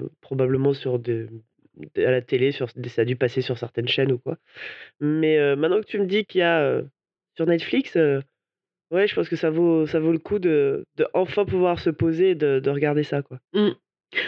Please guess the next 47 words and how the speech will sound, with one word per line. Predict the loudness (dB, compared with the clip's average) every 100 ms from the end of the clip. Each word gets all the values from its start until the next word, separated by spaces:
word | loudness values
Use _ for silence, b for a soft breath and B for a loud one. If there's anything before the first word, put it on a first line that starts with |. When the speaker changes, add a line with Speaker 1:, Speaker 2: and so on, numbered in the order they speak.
| B
Speaker 2:
Alors, | 0 2 2
à | 0
regarder | 2 2 2 2
loin | 2 4
des | 4
enfants, | 2 0 2 2
hein, | 2 _ _ _ _ -2
parce | -2 -2
que, | 0
Speaker 1:
Oui, | 4
ouais, | 4
Speaker 2:
heu, | 4 4 4 4
Speaker 1:
c'est | 4
Speaker 2:
c'est, | 2
parce | 2 4 4 4
Speaker 1:
pas, |
Speaker 2:
que | 0
Speaker 1:
c'est | 2
pas |
Speaker 2:
c'est, |
Speaker 1:
la | 2 4
Speaker 2:
ah |
Speaker 1:
teuf, | 4
Speaker 2:
ouais. | 4
Speaker 1:
hein. | -2 _ _ B B -2
Speaker 2:
Ah | 2
non, | 2
c'est | 0
pas | 0
la | 0
teuf. | 0 0
Bah, | 2
déjà, | 2 2
ça | 0 0
commence, | 0 -2 0
heu, | 0
donc | 0 -2
ils | -2 -2 -2
perdent | 0 2
des | 2
morceaux | 0 -2 -4
de |
bras, | -2 0 2
mais | 2
en | 0
plus, | -4 -6 -4
heu, | -2 -2 -4